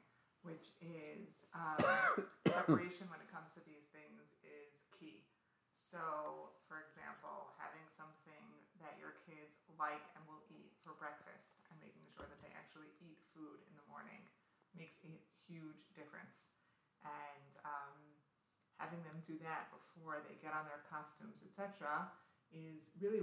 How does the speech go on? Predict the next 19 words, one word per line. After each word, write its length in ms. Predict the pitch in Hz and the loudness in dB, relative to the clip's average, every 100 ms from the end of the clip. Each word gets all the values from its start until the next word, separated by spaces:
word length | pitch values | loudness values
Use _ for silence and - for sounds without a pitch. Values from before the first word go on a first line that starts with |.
| 151 | 4
worth 240 | 170 190 - | 0 -2 -4
it 240 | 156 185 - | -8 -10 -12
because 640 | 160 156 - 151 147 147 156 | -12 -12 -4 2 2 2 -2
once 200 | 160 165 | -4 -6
the 40 | |
shalach 280 | - 151 151 | -6 -4 -4
manos 280 | 143 143 143 | -6 -8 -10
start 320 | - 143 143 - | -8 -8 -8 -10
flowing 240 | 156 151 151 156 | -4 -2 -2 -8
in, 120 | - 139 | -10 -10
as 120 | 139 | -10
you 60 | - | 0
mentioned, 400 | 208 190 147 151 151 | 2 2 0 -8 -8
then 80 | 151 | -8
it's 160 | 143 - - | -10 -12 -4
hard 320 | 156 147 143 - - | -2 -2 -4 -12 -4
to, 80 | 147 139 143 151 139 | -2 -2 -6 -14 -14
you 40 | |
know, 140 | 139 | -12